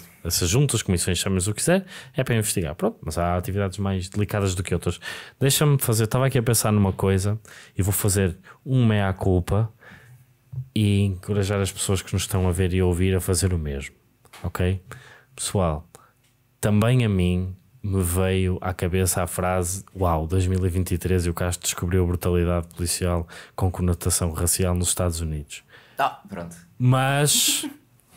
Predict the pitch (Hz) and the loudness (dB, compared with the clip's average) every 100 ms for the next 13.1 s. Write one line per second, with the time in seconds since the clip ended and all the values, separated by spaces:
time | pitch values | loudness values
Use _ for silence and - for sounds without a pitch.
0 | - - - - - - 113 202 - 151 | -14 -4 -2 0 -2 0 4 4 2 0
1 | 226 226 202 - 120 110 - 135 - 143 | 2 2 2 2 0 0 0 2 4 4
2 | 131 160 147 160 165 165 160 147 160 139 | 4 4 4 4 4 4 4 2 2 4
3 | 143 - 135 131 123 127 - 127 117 123 | 2 4 2 2 0 -2 2 2 2 2
4 | 120 117 110 - 113 107 104 - - - | 4 4 2 2 2 2 0 -6 -18 -12
5 | - 117 110 123 117 113 113 107 107 104 | -2 2 2 2 2 2 2 2 2 0
6 | 98 - - _ 185 170 156 139 - 113 | -2 -12 -20 _ 2 4 4 4 4 4
7 | 98 85 92 92 92 85 80 73 - - | 4 2 2 2 2 0 -4 -4 -10 -20
8 | _ - 98 87 85 87 87 98 101 - | _ -8 -6 -6 -4 -4 0 0 0 -4
9 | - - _ _ - - _ - 104 - | -18 -20 _ _ -20 -20 _ -4 -4 -4
10 | - 107 92 85 - - - - _ - | -2 0 0 -2 -8 -12 -20 -20 _ -12
11 | - 110 104 107 - 107 101 101 - - | -4 -2 0 -2 -2 0 0 0 -4 -8
12 | 107 104 107 95 98 87 98 90 87 104 | -4 0 0 0 -2 0 2 2 2 0
13 | 113 | -2